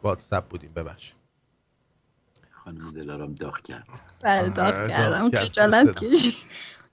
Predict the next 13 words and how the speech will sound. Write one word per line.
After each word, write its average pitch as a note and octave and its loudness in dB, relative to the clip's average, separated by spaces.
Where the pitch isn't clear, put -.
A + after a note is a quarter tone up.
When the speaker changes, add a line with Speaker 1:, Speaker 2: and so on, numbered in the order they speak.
Speaker 1:
یه C#3+ 0
چیزی D3+ -4
برامون C#3 2
فرستاده، A#2 -2
نمیدونم B2+ -2
چیه. G#2 -2
اگه G2+ -2
بشه G2+ -2
دانلود G2+ -2
بشه A#2 0
براتون A2+ -4
پخشش A2 0
می‌کنیم. G#2+ -2